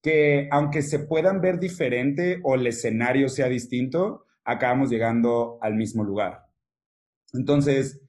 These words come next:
yo en mi historia, eh, nací en el planeta Tierra, donde existen estándares que la sociedad determina sobre el valor de una persona.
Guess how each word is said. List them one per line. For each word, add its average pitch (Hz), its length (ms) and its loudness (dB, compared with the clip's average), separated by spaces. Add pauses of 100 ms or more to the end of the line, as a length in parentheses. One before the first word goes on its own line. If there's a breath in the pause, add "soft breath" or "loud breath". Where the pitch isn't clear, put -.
(440)
yo 143 140 4
en 202 100 2
mi 208 80 0
historia, 156 840 0
eh, 104 640 0 (560)
nací 143 600 0
en 107 160 -2
el 110 100 -6
planeta 113 420 -2
Tierra, 123 580 2
donde 107 520 -2
existen 117 480 -4
estándares 107 960 -2 (520)
que 123 680 2 (360)
la 120 180 0
sociedad 135 600 0
determina 127 1120 0 (160)
sobre 120 480 0
el 117 80 0
valor 123 380 2
de 127 100 0
una 123 280 0
persona. 110 560 -6